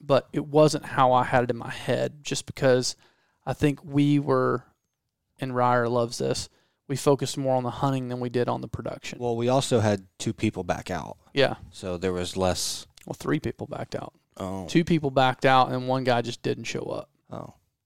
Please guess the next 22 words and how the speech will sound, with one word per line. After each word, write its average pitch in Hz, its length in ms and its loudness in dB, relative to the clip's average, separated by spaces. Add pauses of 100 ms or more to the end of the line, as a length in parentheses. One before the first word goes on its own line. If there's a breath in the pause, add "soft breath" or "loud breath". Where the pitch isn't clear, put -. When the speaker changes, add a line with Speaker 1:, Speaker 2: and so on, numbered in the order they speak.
(120)
Speaker 1:
He 139 160 -4
paid 139 260 4
his 135 140 2
deposit, 131 540 2
paid 135 180 4
his 127 100 0
money 131 200 -2
and 127 80 -2
everything, 127 260 -2
and 120 100 -8
just - 240 -12
didn't 127 220 -4
show - 180 -8
up. - 160 -14 (1000)
So, 135 440 4
um, 123 420 0
Speaker 2:
Never 101 200 -8
heard 101 180 -6
from 104 140 -6
him 104 160 -4
ever 104 180 -4
again? 117 320 -10